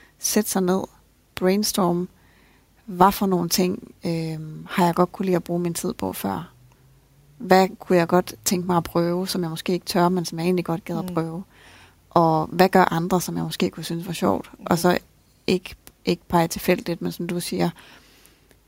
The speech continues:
Speaker 1: hvad trækker i dig lige nu, der står
Speaker 2: Ja.
Speaker 1: på den her liste? Selvom du er bange, og selvom alt det, der siger, "Uh, det bliver hårdt, og det bliver svært, og det kan man nok ikke."
Speaker 2: Mhm.
Speaker 1: Hva-, hvad er det så, jeg skal prøve at tage et skridt hen imod? Og
Speaker 2: Ja.
Speaker 1: så tager man i, i, i dag, når man sidder med listen.
Speaker 2: Ja.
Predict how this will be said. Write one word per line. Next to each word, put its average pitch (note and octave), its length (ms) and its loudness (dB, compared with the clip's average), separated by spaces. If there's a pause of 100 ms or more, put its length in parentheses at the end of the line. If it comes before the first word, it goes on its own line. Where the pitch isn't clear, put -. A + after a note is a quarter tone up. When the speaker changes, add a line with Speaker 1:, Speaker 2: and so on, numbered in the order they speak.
(420)
Speaker 1:
hvad F3+ 180 4
trækker F#3+ 360 2
i F3+ 80 2
dig F#3+ 140 -2
lige F3 140 -2
nu, F3 300 -2
der F3 60 -4
står F3 160 2
Speaker 2:
Ja. E3+ 60 2
Speaker 1:
på F3+ 80 -2
den E3+ 120 2
her E3 100 0
liste? E3 560 -4
Selvom E3+ 380 0
du D#3 80 -6
er D#3 40 -8
bange, E3+ 360 2
og E3+ 60 -2
selvom E3+ 260 0
alt F#3+ 160 2
det, F3 100 -2
der E3 80 0
siger, E3 240 -2
"Uh, F#3 220 0
det E3+ 100 0
bliver E3 160 -2
hårdt, E3 240 0
og E3 80 -4
det F3 100 -2
bliver D#3+ 120 -4
svært, D#3+ 260 0
og D3 80 -4
det F3+ 80 -2
kan F3 160 0
man F3+ 120 -2
nok D#3 200 -6
ikke." F3+ 180 -4 (140)
Speaker 2:
Mhm. F3 240 -8 (840)
Speaker 1:
Hva-, F3+ 260 -2
hvad F3+ 240 2
er E3+ 40 4
det E3+ 120 -2
så, E3+ 240 0 (300)
jeg D#3+ 100 -4
skal - 140 -10
prøve F3 160 0
at F3 60 -2
tage E3+ 120 -2
et D#3+ 60 -4
skridt - 260 -2
hen F#3 160 -4
imod? F3 220 0 (540)
Og - 80 -2
Speaker 2:
Ja. - 20 -2
Speaker 1:
så F#3 120 0
tager F#3 260 2
man D3+ 260 -2
i, - 80 -4 (340)
i, - 280 -10
i F3 120 -2
dag, E3+ 400 2 (160)
når F3+ 160 0
man D#3+ 140 0
sidder E3+ 360 4
med F3 140 0
listen. F3+ 260 -2
Speaker 2:
Ja. F3 140 6